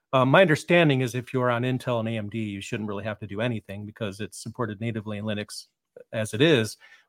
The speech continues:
But, you know, nvidia needing a proprietary driver, if you have that installed on your host and want to expose that to the guest or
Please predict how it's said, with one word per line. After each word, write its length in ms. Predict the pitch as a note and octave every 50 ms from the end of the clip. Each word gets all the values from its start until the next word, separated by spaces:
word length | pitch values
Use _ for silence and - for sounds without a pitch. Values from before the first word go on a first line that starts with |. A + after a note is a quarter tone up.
| _
But, 200 | - C3+ B2 - _ _ _ _
you 80 | D#3+ D3
know, 80 | C3 B2
nvidia 480 | B2 B2 B2 D#3 D3+ C#3+ C#3+ C3 B2
needing 260 | C3 C#3 A#2+ B2+ A#2+
a 60 | A#2 A2
proprietary 600 | - A#2 A2 - C3 A#2+ A2+ A2+ A#2+ A2+ G2+ F#2
driver, 440 | - C3 C#3 C3+ C3 A#2+ A2+ G#2+
if 100 | A2 -
you 60 | C#3 C3
have 140 | C3+ B2
that 140 | B2 B2 A#2
installed 360 | B2+ - - - A#2 A2+ G#2+
on 60 | G#2+ G2
your 100 | G2+ G2
host 420 | D3+ E3+ D#3+ B2+ B2 B2 - - _ _ _ _ _ _ _ _
and 120 | - C#3 C3
want 120 | C3 B2
to 80 | B2 A2+
expose 400 | A2+ - - - A#2+ A#2+ A2+ A2+
that 220 | B2 A#2 A2 -
to 100 | - A#2+
the 100 | G2 G2
guest 460 | F#2+ - B2+ B2 B2 A#2 - - -
or 280 | B2 A2 G#2+ G2 G2